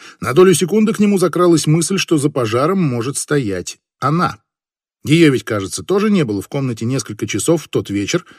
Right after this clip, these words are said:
когда загорелся сарай Йоргена Лунда. Он отбросил эту мысль и улыбнулся. <laughs> Паранойя. Это уже слишком. Правда, настоящее сумасшествие. Может, Клара Эгдель Ларсен просто сводит людей с ума?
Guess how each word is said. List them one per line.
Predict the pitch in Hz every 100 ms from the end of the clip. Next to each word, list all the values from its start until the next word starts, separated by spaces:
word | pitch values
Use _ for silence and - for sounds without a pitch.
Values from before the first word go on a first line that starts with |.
| _ -
когда | 92 107
загорелся | 104 104 101 95 110 147
сарай | - 95 104
Йоргена | 113 87 87 107 107
Лунда. | 131 208 165 - - _ _ _ _ _ _ _ _
Он | 170 196
отбросил | 185 175 190 147
эту | 147 139
мысль | 165 151 160
и | 135
улыбнулся. | 123 117 101 85 - _ _
<laughs> | - - - _
Паранойя. | 120 113 101 95 82 - _ - - - - -
Это | - 143
уже | 107 98
слишком. | - - - - _ _ _ _ - 156
Правда, | - 170 117
настоящее | 101 - 123 151 143 131
сумасшествие. | 147 151 175 151 - - _ _ _ _ _ _ _ -
Может, | 131 135
Клара | - 117 151 151 147 -
Эгдель | 147 113 92 127
Ларсен | 120 113 139 123 - 160 139 - _ -
просто | 104 104 101
сводит | - 78 120 104
людей | 92 92 92
с | -
ума? | 87 139